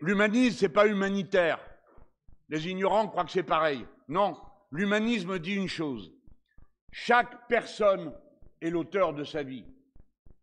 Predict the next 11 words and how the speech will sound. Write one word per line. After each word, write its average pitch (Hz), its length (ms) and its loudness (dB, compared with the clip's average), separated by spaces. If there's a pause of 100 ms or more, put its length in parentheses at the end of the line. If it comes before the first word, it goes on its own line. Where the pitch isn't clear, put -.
(600)
Que 190 80 4
vous 185 160 -2
soyez 226 360 2
croyant 208 520 4
ou 180 140 2
incroyant, 190 600 0 (640)
vous 156 120 -10
savez 202 500 0
qu'en 170 360 -4
dernière 190 460 0
analyse, 180 580 -4